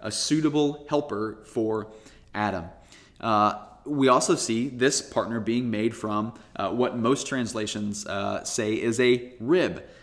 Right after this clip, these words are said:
Uh, in Hebrew, that, that word sela, uh, it, it is not translated anywhere else as the word rib.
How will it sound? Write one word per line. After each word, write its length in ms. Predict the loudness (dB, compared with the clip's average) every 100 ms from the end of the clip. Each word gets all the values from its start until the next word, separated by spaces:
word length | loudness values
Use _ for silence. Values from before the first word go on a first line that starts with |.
| -8
Uh, 260 | 0 0 2
in 100 | 0
Hebrew, 320 | 0 2 4
that, 280 | 4 0 -2
that 120 | -4
word 240 | -2 -2 -2
sela, 540 | 2 2 4 0 -4 -10 -20 -2
uh, 180 | 2 4 2
it, 320 | 0 -4 -4
it 180 | -4 -2
is 200 | -2 0
not 340 | 2 2 0
translated 840 | -6 -4 -2 -2 -2 0 0 -2 -4
anywhere 680 | -4 -4 -2 -2 0 -2 -4
else 340 | -4 -2 -6 -8
as 300 | -4 -4 -4
the 80 | -4
word 400 | -2 -2 -4 0
rib. 340 | 2 2 2